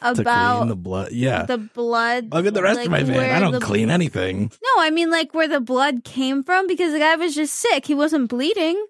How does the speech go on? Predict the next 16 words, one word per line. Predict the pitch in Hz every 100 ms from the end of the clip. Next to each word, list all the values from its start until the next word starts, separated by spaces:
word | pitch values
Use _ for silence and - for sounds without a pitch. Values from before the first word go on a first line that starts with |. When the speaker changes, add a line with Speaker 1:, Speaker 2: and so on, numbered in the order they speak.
| _ _ _ _
Speaker 1:
No, | - 185 180 117
'cause | 127 143
the, | 135 139 135
when | 135 151
his | 143
flesh | - 180 220
was | 131
peeling | - 107 92 87
back, | 87 85
I | 98 170
didn't | 175
know | 160
what | 156 151
that | 160 165
was | 151
from. | - 98 98 135